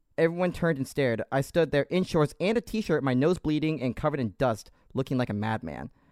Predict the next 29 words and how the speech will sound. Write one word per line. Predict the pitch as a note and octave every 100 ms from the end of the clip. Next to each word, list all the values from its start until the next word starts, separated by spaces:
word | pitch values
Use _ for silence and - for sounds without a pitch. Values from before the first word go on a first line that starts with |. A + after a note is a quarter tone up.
| _ _
The | -
company | E3+ E3+ F3+
commanders | C#3+ C#3 C3 B2
came | - D3+ C#3
over | B2 C3+
and | B2
kindly | - C#3
said, | B2 B2+ A2
"Sir, | - C#3 G2+ - _ _ - _ _ _ _ _
there's | A2+ A2
no | G#2+
attack. | G2 A2 - - - _ _ _ _ _ _
It's | C#3 C3
a |
dust | A2 B2+ -
storm, | B2+ A2 A2 - _ _ _
and | - A#2
the |
Germans | G#2 C3 B2+ A#2
on | A#2
the | A2
other | G#2+
side | G2+ G#2+ G#2+
just | G#2+ -
did, | A2 - _ _ -
did | -
a | A#2
controlled | - G#2+ A#2 G2 F#2
deep." | A2